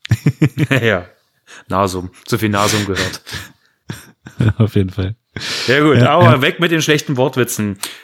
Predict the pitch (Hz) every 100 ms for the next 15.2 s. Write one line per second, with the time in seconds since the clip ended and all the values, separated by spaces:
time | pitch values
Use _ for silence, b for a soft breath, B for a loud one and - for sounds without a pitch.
0 | B - 139 160 156 147 165 165 147 139
1 | 143 127 131 139 127 120 135 139 127 120
2 | 135 135 123 - 123 117 110 117 120 113
3 | 92 82 _ B B B 123 127 - 190
4 | 165 156 151 - 156 127 101 95 113 110
5 | 104 104 - 170 180 - 131 113 113 101
6 | 90 - 135 170 156 147 135 120 104 104
7 | B B B 139 185 - - 147 120 -
8 | 107 98 90 B B B _ - 214 -
9 | - - 156 175 - - - - 175 175
10 | 196 - 170 170 160 113 101 156 156 139
11 | 170 165 170 151 127 117 - - 160 190
12 | 156 117 - 131 120 151 175 165 - 151
13 | - - B B 127 151 - 147 147 147
14 | 165 180 156 170 - 180 160 147 - 156
15 | 151 156